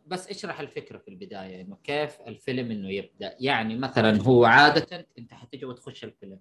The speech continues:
حيكون عرض أول، حي-، حيخرج لك المخرج، أو حتى لو ممكن عرض أول،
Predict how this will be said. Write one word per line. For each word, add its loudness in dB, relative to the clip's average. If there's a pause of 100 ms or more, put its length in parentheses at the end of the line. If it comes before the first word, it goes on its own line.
حيكون -14
عرض -8
أول، -4
حي-، -6 (280)
حيخرج -6
لك -6
المخرج، -8 (380)
أو -10
حتى -2
لو 4
ممكن -2
عرض 0
أول، -6